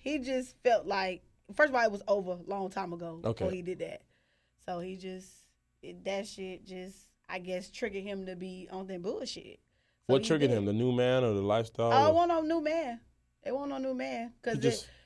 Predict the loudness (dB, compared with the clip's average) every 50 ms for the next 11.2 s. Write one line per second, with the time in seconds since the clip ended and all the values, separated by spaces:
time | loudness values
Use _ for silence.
0 | _ _ 2 4 4 6 6 4 2 -2 -6 _ -12 -10 -6 -2 -2 -2 -2 -2
1 | -2 -4 -4 2 4 4 4 4 2 0 -4 -6 -8 -6 -8 -8 -2 0 2 2
2 | 2 2 2 0 -2 -6 -12 -20 _ _ _ _ _ _ _ _ _ _ _ _
3 | _ _ _ _ _ _ _ _ _ _ 4 6 8 8 8 8 6 6 6 4
4 | 2 4 4 4 4 6 4 2 4 4 0 -2 -2 -4 -4 2 2 4 4 4
5 | 2 2 4 2 0 0 -2 -8 -8 -6 -4 -4 -2 -2 0 2 2 2 4 2
6 | 0 0 -2 -4 -4 -4 -4 -4 -4 -4 -6 -8 -8 -4 -4 -4 -4 -4 -10 -14
7 | -14 -14 -10 -4 -2 -2 -2 -2 -2 -2 -4 -2 -2 -2 -4 -6 -8 -8 -8 -8
8 | -6 -6 -6 -6 -6 -4 -4 -4 -2 -4 -4 -4 -6 -8 -10 -8 -2 0 0 2
9 | 2 0 0 0 -2 -2 -2 -2 0 0 -2 -2 -4 -6 -6 -6 -4 -4 -4 -4
10 | -4 -8 -8 -6 -6 -6 -6 -6 -4 -2 0 0 -2 -2 -2 -8 -10 -4 -2 0
11 | 0 0 -2